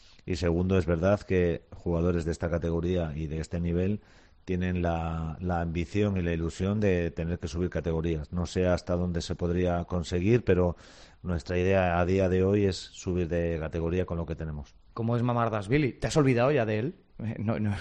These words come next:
Speaker 2: eh, es el jugador del primer equipo, ¿no? Entiendo.
Speaker 1: Sí, sí, bueno, entiendo que ahora mismo es un jugador muy considerado por el
Speaker 2: Claro.
Speaker 1: primer equipo, por la, por el cuerpo técnico, lo tienen, pues, como un gran portero.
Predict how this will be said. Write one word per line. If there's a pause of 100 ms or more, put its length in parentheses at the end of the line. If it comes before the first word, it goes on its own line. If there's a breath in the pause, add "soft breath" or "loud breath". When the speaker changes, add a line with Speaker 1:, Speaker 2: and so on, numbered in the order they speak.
Speaker 2:
eh,
es
el
jugador
del
primer
equipo,
¿no?
Entiendo. (640)
Speaker 1:
Sí,
sí,
bueno,
entiendo
que
ahora
mismo
es
un
jugador
muy
considerado
por
el
Speaker 2:
Claro.
Speaker 1:
primer
equipo,
por
la,
por
el
cuerpo
técnico,
lo
tienen,
pues,
como
un
gran
portero.